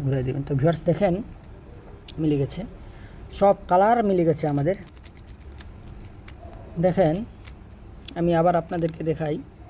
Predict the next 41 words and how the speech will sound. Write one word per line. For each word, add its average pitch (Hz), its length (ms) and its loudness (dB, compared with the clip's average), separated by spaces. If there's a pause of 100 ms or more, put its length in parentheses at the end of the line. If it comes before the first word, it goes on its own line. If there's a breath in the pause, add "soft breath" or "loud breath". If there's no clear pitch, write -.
(340)
এই 175 80 0
যে 180 160 6
আমাদের 175 260 6
একটি - 200 -8
কালার 175 220 4
মেলানো 175 320 4
আছে 160 200 -4
আর 180 100 2
একটি 165 180 -6
কালার 156 240 2
মেলানো 143 300 0
আছে, 143 220 -6
দুইটি 160 240 2
কালার 160 220 6
মেলানো 151 300 4
আছে। 180 140 -4 (100)
সেক্ষেত্রে 156 340 -2
আমি 151 140 2
একটা - 200 -6
পিছনে 160 280 2
রাখবো, 170 200 0 (100)
একটা - 200 -6
বাম 151 180 4
সাইডে 147 220 -2
রাখবো। 160 220 0 (480 loud breath)
রাখার 175 240 2 (100)
পর 160 200 4
এই 165 100 4
যে 156 120 4
ডান 156 180 2
সাইডেরটা 156 340 0
উপরে 160 200 4
উঠাই 165 200 6
দিব 151 80 6 (120)
একবার, 156 240 4 (360)
উঠাই 165 200 2
দেওয়ার 156 200 6
পর 180 120 6
এটা 160 100 4 (300)
শেপে 190 260 6
রাখবো, 123 220 2